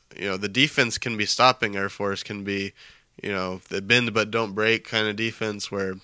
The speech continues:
the Falcons are not scoring a ton of points, but they're moving the chains and they're getting a lot of time off the clock.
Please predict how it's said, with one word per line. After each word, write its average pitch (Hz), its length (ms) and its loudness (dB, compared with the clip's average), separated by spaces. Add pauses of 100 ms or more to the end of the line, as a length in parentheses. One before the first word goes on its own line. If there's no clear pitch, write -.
the 95 100 -6
Falcons 101 540 0
are 95 420 0
not 98 240 -4
scoring 120 440 0
a 101 40 -4
ton 104 200 -6
of 85 100 -12
points, 147 560 -2
but 101 160 -4
they're 98 140 -2
moving 107 320 -2
the 92 60 -6
chains 113 520 0
and 98 140 -4
they're 95 80 -6
getting 101 260 -2
a 98 60 -2
lot 101 140 2
of 87 80 -8
time 110 320 0
off 98 140 -6
the 95 80 -10
clock. 95 400 -2